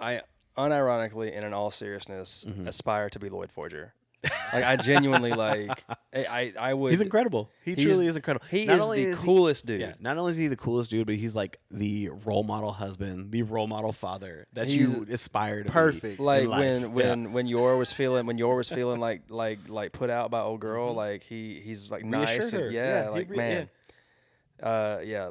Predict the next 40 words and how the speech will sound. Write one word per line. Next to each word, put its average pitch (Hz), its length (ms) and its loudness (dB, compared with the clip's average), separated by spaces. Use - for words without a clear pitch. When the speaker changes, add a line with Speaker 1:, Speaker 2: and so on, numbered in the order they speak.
Speaker 2:
He, 127 140 -4
Speaker 1:
They're 147 140 4
Speaker 2:
he 135 40 6
Speaker 1:
both 185 120 8
Speaker 2:
doubled 135 200 6
Speaker 1:
perfect. 98 240 0
Speaker 2:
down. - 140 -20
Speaker 1:
They're 131 140 0
both 135 200 2
perfect, 107 240 -4
Speaker 2:
And 131 120 2
Speaker 1:
honestly. 120 220 0
Speaker 2:
listen, 98 100 -6
Yor, 143 600 2
oh 92 300 -6
man, 90 260 -12
Speaker 1:
She's 92 140 -2
Speaker 2:
dude. 95 80 0
Speaker 1:
great. 113 340 2
Like, 107 80 -2
Speaker 2:
She 147 60 4
Speaker 1:
she's 175 300 4
Speaker 2:
might 135 220 6
have 117 180 2
stolen, 120 360 -2
like, 101 160 -6
waifu 92 480 -4
for 76 120 -14
me. 65 240 -12
Like, 82 180 -6
that's, - 440 -6
that's 151 160 0
Speaker 1:
if, 131 40 -2
Speaker 2:
for 90 80 -4
sure. - 160 -8
Speaker 1:
if 143 240 -2
I 131 120 0
had 127 260 -2
to 113 460 -8
consider 107 500 -6